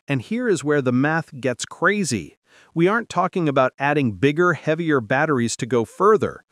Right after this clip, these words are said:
We are talking about squeezing more miles out of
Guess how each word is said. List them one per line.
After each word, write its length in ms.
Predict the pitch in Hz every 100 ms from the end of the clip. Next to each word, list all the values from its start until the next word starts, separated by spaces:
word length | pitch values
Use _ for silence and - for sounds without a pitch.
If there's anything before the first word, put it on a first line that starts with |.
| _ _ -
We 180 | 147 214
are 80 | 208
talking 420 | - 160 165 156
about 280 | 127 120 -
squeezing 500 | - 151 156 143 127
more 320 | 107 123 170
miles 500 | 165 180 180 131 120
out 160 | - 120
of 140 | 107